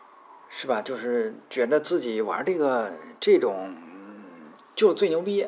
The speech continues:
那我觉得，好了，我们这次就其实算是比较多的篇幅讨论了自由啊，自由攀登。嗯，实际上，那个前，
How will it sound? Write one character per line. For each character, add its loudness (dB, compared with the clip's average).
那 -6
我 -4
觉 -8
得， -2
好 -2
了， 4
我 0
们 -2
这 2
次 -6
就 0
其 -4
实 2
算 -4
是 -6
比 -8
较 0
多 0
的 2
篇 -2
幅 -6
讨 -4
论 -6
了 -8
自 -4
由 -4
啊， -14
自 -8
由 -4
攀 -14
登。 -16
嗯， -6
实 -10
际 2
上， 2
那 2
个 6
前， -2